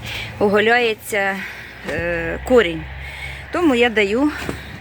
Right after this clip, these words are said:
кальцієву селітру. Взагалі-то кальцієву селітру треба давати, тільки зрізали після плодоношення.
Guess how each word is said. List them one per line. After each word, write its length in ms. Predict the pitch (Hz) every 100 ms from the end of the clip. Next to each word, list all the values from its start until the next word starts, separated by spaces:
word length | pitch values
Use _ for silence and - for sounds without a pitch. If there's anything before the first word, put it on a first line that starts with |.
| - - - - -
кальцієву 520 | 233 220 226 196 202
селітру. 680 | - 233 185 175 - 262 330 - - - -
Взагалі-то 460 | 220 247 311 - 226
кальцієву 460 | 262 240 247 220
селітру 400 | 214 226 320 220
треба 280 | 220 233 196
давати, 380 | 190 226 294 - -
тільки 540 | 285 269 254 247 220
зрізали 560 | 190 240 269 208 170 180
після 200 | 233 226
плодоношення. 800 | - 196 202 208 185 - 165